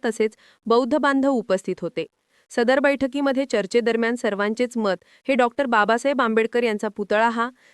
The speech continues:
सिटी सर्व्हे नंबर बारा एक्कावन्न या ठिकाणी व्हावा यासाठी एकमत दिसून आले. पण सिटी सर्व्हे नंबर बारा एक्कावन्न ही जागा सरकारी नोंद असून त्या जागेवरती न्यायालयाचा ताबा असल्याने या जागेच्या मागणीसाठी अनेक याचिका न्यायालयात असताना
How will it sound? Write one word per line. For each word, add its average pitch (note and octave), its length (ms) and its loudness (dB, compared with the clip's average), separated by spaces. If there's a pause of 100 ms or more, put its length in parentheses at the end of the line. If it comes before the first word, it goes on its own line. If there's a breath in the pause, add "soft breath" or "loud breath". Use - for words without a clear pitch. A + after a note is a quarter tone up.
सिटी C4+ 300 -4
सर्व्हे C#4 300 -2
नंबर C4 340 0
बारा G3 380 0 (120)
एक्कावन्न G#3 640 -2 (320 soft breath)
या A#3 140 2
ठिकाणी B3+ 400 -2
व्हावा A3 280 0
यासाठी G#3+ 460 -2
एकमत A3 460 -4
दिसून F#3+ 360 -6
आले. D#3+ 200 -6 (640 soft breath)
पण C#4 140 2
सिटी C#4+ 300 -2
सर्व्हे D4+ 280 -2
नंबर C4+ 300 2
बारा G#3 320 0
एक्कावन्न A3 540 -2
ही B3+ 200 -2
जागा G3 360 -2
सरकारी A#3+ 520 -2
नोंद G3+ 360 -2
असून F#3 280 -8 (360 soft breath)
त्या B3+ 140 2
जागेवरती C#4 560 -2
न्यायालयाचा B3+ 720 -2 (100)
ताबा F#3 260 0
असल्याने F#3 580 -4 (320 soft breath)
या B3+ 160 4
जागेच्या B3+ 460 0
मागणीसाठी A#3 600 -2
अनेक A3 380 -2
याचिका A3 420 -4
न्यायालयात G3 580 -2
असताना G#3+ 500 -4